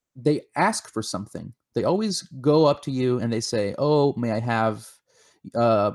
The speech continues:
a cell phone that I could borrow?" Or, "Can I get into your car?" You know, "Can you give me a ride, you know, to the airport?" Stuff like that. And usually it's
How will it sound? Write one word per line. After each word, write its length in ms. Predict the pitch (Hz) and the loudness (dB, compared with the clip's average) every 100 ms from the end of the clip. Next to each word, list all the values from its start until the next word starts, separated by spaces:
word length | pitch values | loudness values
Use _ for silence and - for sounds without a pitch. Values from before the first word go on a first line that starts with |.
| - | -2
a 140 | 127 | -2
cell 260 | 135 208 196 | 0 2 0
phone 460 | - 131 113 107 107 | 0 0 0 -4 -2
that 100 | 110 | -2
I 80 | |
could 160 | - 110 | -2 -2
borrow?" 440 | 110 98 98 95 | 0 0 0 -4
Or, 360 | 95 113 117 113 | -4 -2 0 0
"Can 160 | - 127 | -2 -4
I 140 | 123 | -2
get 180 | 123 123 | -2 -4
into 160 | 131 | -4
your 100 | 143 | -8
car?" 680 | 135 165 156 131 107 98 110 _ _ _ - | -6 0 4 4 4 0 -6 _ _ _ -10
You 100 | 120 | -6
know, 100 | 107 | -4
"Can 160 | 123 | -4
you 60 | 123 | -4
give 120 | 135 | -2
me 100 | 143 | 0
a 60 | 143 | 2
ride, 420 | 143 151 147 139 - | 2 2 2 -2 -6
you 140 | 156 | -4
know, 60 | 127 | -4
to 100 | - | -4
the 160 | 170 | -2
airport?" 560 | 185 180 - 107 98 - - | 0 -2 0 0 0 -6 -14
Stuff 260 | - 160 | -6 -4
like 140 | 147 127 | -2 -2
that. 280 | 95 78 _ _ _ _ _ _ _ _ _ _ _ _ - | -4 -6 _ _ _ _ _ _ _ _ _ _ _ _ -10
And 240 | 127 120 | -6 -4
usually 580 | 123 208 165 120 110 107 - _ _ _ _ _ | 0 0 0 0 -2 -6 -14 _ _ _ _ _
it's 480 | - 127 - - - | -6 -6 -6 -8 -10